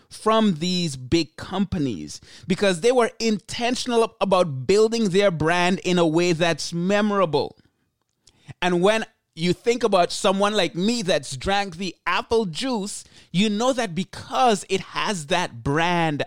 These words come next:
Apple behind it, I am more likely to buy it. And that's significant because there's a sense of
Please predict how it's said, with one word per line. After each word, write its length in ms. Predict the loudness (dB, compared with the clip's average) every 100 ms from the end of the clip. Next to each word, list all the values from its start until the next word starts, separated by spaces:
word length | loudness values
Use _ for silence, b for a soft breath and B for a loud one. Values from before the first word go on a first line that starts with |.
| _ -4
Apple 440 | -4 -2 -2 -2
behind 680 | -4 -8 -4 -2 0 0 -2
it, 240 | -4 -8 -10 b b b b -4
I 480 | 0 2 4 2 2 0
am 320 | 0 0 0
more 520 | 2 4 6 4 2 _ -14 -6
likely 800 | -2 0 -2 -4 -6 -6 -8 -16 _ _ _
to 100 | -12
buy 300 | -6 -6 -4
it. 280 | -8 -14 _ _ _ _ _ _ B B B -10 -4
And 200 | -2 0
that's 260 | -2 -2
significant 800 | -6 -6 -6 -4 -4 -4 -8 -8
because 300 | -6 -6 -4
there's 180 | -6 -4
a 80 | -8
sense 540 | -8 -4 -2 -2 -4 -4
of 420 | 2 4 4 0